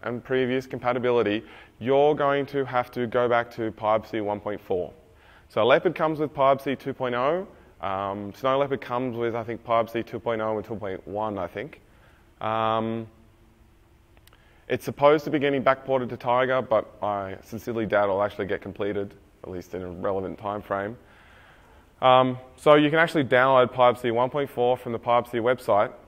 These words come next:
and use it that way. Um, but you'll want to use a ten point four machine for development. It does not run nicely on, um,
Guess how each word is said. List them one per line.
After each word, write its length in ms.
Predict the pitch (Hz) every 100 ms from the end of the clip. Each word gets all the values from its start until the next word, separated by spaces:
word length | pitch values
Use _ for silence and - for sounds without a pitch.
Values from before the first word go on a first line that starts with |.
| -
and 160 | 107 110
use 140 | 110
it 80 | 120
that 160 | 131
way. 220 | 113 98 98 - -
Um, 640 | 104 101 104 101 101 101 92
but 320 | 123 120 98
you'll 140 | 110 104
want 180 | 117
to 80 | 139
use 180 | 127 123
a 240 | 120 117
ten 180 | 113 123
point 220 | 110 120
four 180 | - 113
machine 340 | 113 110 117 113
for 120 | 107
development. 480 | 101 104 101 110 85
It 80 |
does 140 | 90 98
not 220 | 107 104 -
run 240 | 101 107 101
nicely 460 | 101 98 - 98
on, 240 | 95 95 95
um, 420 | 92 92 92 92